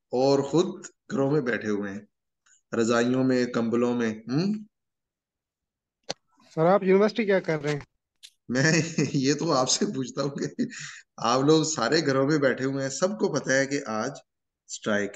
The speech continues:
Speaker 1: है यूनिवर्सिटी।
Speaker 2: नहीं, सर, आप थे यूनिवर्सिटी, आप, आपने घर से क्यों नहीं क्लास ली?
Speaker 1: मुझे, अम, नहीं, अभी तो मैं आ गया हूँ, अभी तो मैं ऑफिस आ गया हूँ, लेकिन चक्कर लगा, मुझे किसी ने इन्फॉर्म नहीं किया।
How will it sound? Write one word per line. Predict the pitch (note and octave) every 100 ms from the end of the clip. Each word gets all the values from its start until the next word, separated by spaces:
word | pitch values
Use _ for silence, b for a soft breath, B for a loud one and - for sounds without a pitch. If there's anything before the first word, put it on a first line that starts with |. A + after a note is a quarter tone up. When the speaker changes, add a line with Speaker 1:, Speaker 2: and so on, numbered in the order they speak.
| -
Speaker 1:
है | G#2 - _ _ _ _ _ _ _ _ _ _ _ _ _ _ -
यूनिवर्सिटी। | G#2+ A2 G#2+ - C#3
Speaker 2:
नहीं, | F#3+
सर, | E3+
आप | G3 -
थे | F3+
यूनिवर्सिटी, | D#3 E3 F#3+ E3+
आप, | E3+ F3+ _ _ -
आपने | F3+ F3+
घर | C#3+ E3
से | E3 G3
क्यों | E3+
नहीं | E3
क्लास | D3+ C#3+ C#3+ -
ली? | C#3 - _ _ _ _ C#3+
Speaker 1:
मुझे, | D3+ A3+ B3 A#3 A3 F#3
अम, | B2 A#2+ A2 G#2+ A2 -
नहीं, | A2+ B2 F3+
अभी | F3 F#3
तो | G3+
मैं | G3
आ | E3 D3
गया | F3
हूँ, | F#3 D#3
अभी | C#3
तो | C#3+ D#3
मैं | D3
ऑफिस | A#2+ D3+ D3
आ | A#2
गया | G2+
हूँ, | G#2+ B2 -
लेकिन | A#2 A#2 C3 B2+ - -
चक्कर | - E3
लगा, | D#3+ A#2 - C#4+ - -
मुझे | A#2+ C3
किसी | D3 C#3+ F#3
ने | F#3+
इन्फॉर्म | D#3 - A#2+ C#3+
नहीं | D3
किया। | D3